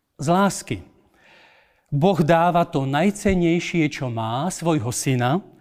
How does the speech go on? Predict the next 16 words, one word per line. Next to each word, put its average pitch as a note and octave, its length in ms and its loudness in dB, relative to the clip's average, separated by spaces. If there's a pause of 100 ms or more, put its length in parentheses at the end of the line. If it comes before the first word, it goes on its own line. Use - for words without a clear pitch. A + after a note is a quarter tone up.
(220)
aby C#3+ 240 4
nás C3 240 0
zachránil F3 800 0
od - 240 -8
toho D3 240 0
najhoršieho, E3 960 -2 (240)
čo - 160 -2
sme D#3+ 240 2
mali C#3 320 -2
my, B2+ 200 -4 (760)
od C#3 160 0
našich A#2 400 -6 (880)
hriechov. F#2+ 720 -8 (880)
Toto F3+ 240 2
slovo D3 400 2
ním, C#3 640 0